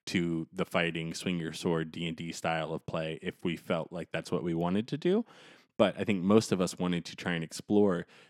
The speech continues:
this whole subsystem of L five R that is built around intrigue and scheming and all of that kind of stuff. So he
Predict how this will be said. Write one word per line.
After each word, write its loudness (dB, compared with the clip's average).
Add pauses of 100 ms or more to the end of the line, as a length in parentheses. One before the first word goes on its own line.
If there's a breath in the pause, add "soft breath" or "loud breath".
this -6
whole -2
subsystem 0
of -4
L 0
five -6
R 0 (400)
that -4
is -6
built 0
around 0
intrigue 0
and -10
scheming 0
and -8
all -2
of -4
that -4
kind -6
of -10
stuff. -8 (340 soft breath)
So -2
he 0